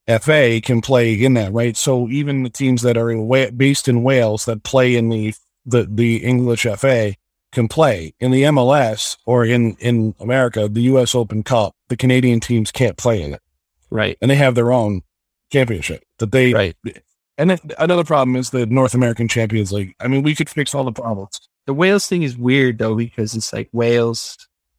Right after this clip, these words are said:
Speaker 2: is, like, a small enough country, I feel like, where they, you know, they kinda have that fielding teams issue.
Speaker 1: Sure, but there's not enough. There, there's not
Speaker 2: Scotland and Ireland have their own.
Speaker 1: Right.
Speaker 2: They have their own, and they don't play. They, the only time you would ever see any, and this would be pretty unlikely, but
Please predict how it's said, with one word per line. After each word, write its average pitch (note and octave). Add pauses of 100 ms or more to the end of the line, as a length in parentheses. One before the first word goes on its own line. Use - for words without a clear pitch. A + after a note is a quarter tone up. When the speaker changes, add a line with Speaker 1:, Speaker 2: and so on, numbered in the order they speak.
(240)
Speaker 2:
is, A#2
like, A2
a A2+
small A#2
enough A2+
country, A#2
I A2+
feel A2
like, A2+
where A#2+
they, A2+
you B2
know, G#2+ (360)
they A#2+
kinda B2
have A#2+
that A#2
fielding A2+
teams B2
issue. D3 (800)
Speaker 1:
Sure, E3
but D3+
there's D#3
not E3+
enough. D3 (120)
There, C#3
there's C3+
not D3
Speaker 2:
Scotland F#3
and C3+
Ireland C#3
have A2+
their A#2
own. A#2 (360)
Speaker 1:
Right. G#2
Speaker 2:
They C3+
have A2+
their A#2
own, A#2
and A#2+
they B2+
don't C3
play. A#2+
They, B2+
the B2+
only C3
time B2
you A#2
would A#2
ever A#2+
see A#2
any, A#2 (180)
and A#2+
this A#2+
would G#2+
be A2 (400)
pretty A2+
unlikely, A2+
but A2+